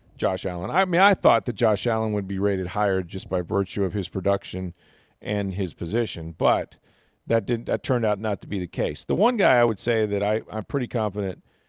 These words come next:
in thinking was higher would have been, you know, Quinnen Williams, who wound up going to the New York Jets, number three overall. And the Jets got a hell of a player and didn't have to move anywhere to get him. So I think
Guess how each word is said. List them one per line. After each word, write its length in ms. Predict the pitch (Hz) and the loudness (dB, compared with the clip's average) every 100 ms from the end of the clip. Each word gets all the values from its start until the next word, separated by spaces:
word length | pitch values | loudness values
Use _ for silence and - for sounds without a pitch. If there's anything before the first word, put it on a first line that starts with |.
| _ | _
in 180 | - 107 | -6 -4
thinking 380 | 95 117 - 101 | 0 -2 -2 -4
was 460 | 101 117 110 95 - | 2 4 4 0 -6
higher 440 | 95 95 92 87 | -2 -2 0 -2
would 180 | - - | -2 -2
have 100 | 104 | -2
been, 400 | 98 98 98 - _ | -2 -4 -6 -12 _
you 140 | 107 | -4
know, 300 | 98 90 87 - _ _ _ | -2 -2 -4 -10 _ _ _
Quinnen 280 | - 127 101 | -2 0 2
Williams, 460 | 107 113 87 76 - | 4 4 2 -4 -6
who 100 | 107 | -2
wound 280 | 104 107 104 | 0 0 0
up 140 | 101 | 0
going 280 | 117 107 98 | 0 0 -2
to 100 | 98 | -4
the 100 | 92 | -4
New 100 | 98 | -2
York 220 | 98 87 | -2 -4
Jets, 500 | - 104 90 - - - | -2 -2 -2 -8 -18 -14
number 320 | 113 101 95 | -6 -4 -4
three 260 | 90 110 95 | -4 -2 0
overall. 640 | 90 82 90 101 87 85 _ _ _ _ - | 0 2 4 4 4 0 _ _ _ _ -8
And 140 | - | -4
the 60 | 95 | -2
Jets 280 | 85 117 - | 2 2 2
got 200 | 110 92 | -2 0
a 60 | |
hell 200 | 95 131 | 4 4
of 60 | 110 | 4
a 80 | 92 | 0
player 480 | - 101 95 90 | -2 0 0 0
and 100 | 90 | -2
didn't 220 | 90 107 101 | -2 -2 -2
have 160 | 95 | -4
to 100 | - | -4
move 280 | 101 101 98 | -2 0 2
anywhere 280 | 98 95 95 | 0 0 0
to 80 | 85 | -2
get 280 | 80 110 | -2 0
him. 180 | 101 85 - _ _ _ _ | 0 -4 -10 _ _ _ _
So 520 | - - 110 110 110 - - | -8 2 4 4 2 -4 -4
I 140 | 113 | -2
think 300 | 123 151 131 | 0 0 0